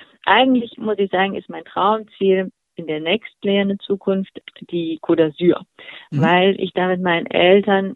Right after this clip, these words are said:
Speaker 1: immer in Südfrankreich im Urlaub war.
Speaker 2: Mhm.
Speaker 1: Also das möchte ich gerne meinen Kindern zeigen. Da gibt's ein kleines Bergdorf, das heißt Bormes-les-Mimosas.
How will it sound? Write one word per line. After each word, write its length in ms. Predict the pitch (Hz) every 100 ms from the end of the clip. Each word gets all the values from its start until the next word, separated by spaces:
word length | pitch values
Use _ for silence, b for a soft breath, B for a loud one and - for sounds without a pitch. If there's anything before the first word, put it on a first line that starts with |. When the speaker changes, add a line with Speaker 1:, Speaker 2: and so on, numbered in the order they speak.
| -
Speaker 1:
immer 560 | 180 180 175 175 180 _ _ -
in 160 | 180
Südfrankreich 460 | 170 160 170 165 170
im 120 | 147
Urlaub 360 | 170 185 170 - -
war. 240 | - 196
Speaker 2:
Mhm. 300 | 254 170 175 - _ -
Speaker 1:
Also 140 | 185 180
das 160 | 175
möchte 220 | 185 180
ich 80 | 175
gerne 240 | - 175 180
meinen 180 | 165
Kindern 280 | - 170 180
zeigen. 240 | - - -
Da 80 |
gibt's 160 | 170 -
ein 80 | 180
kleines 320 | 190 185 180
Bergdorf, 560 | - 190 208 - 220 214
das 140 | 196
heißt 200 | 185 180
Bormes-les-Mimosas. 840 | - 175 180 180 170 160 185 233